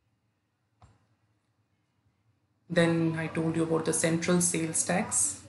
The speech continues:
it's a tax on interstate goods पर लगता है। मैंने आपको बताया था example देकर, जैसे दिल्ली में अगर मेरा business है तो यहाँ से मेरी movement start हो रही है goods की, sale की, या फिर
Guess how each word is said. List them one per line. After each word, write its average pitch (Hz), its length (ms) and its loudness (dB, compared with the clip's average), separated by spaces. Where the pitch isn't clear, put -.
it's 175 180 -2
a - 40 -6
tax 165 280 0
on 160 120 -2
interstate 160 580 -2
goods 165 160 -2
पर - 160 -2
लगता - 280 -2
है। 175 160 0
मैंने - 380 -12
आपको 156 160 -10
बताया 156 200 -2
था 160 80 -2
example 156 420 0
देकर, 156 200 -4
जैसे 156 200 -4
दिल्ली 156 300 -4
में 156 160 -2
अगर 151 120 -4
मेरा 156 160 -2
business 156 380 -6
है 220 60 0
तो 285 140 -6
यहाँ 175 180 4
से 214 120 2
मेरी 233 180 4
movement 190 320 2
start 180 280 2
हो 180 100 4
रही 175 100 6
है 175 80 6
goods 165 240 0
की, - 180 -6
sale 160 260 2
की, - 160 -2
या 156 60 -2
फिर 156 240 -6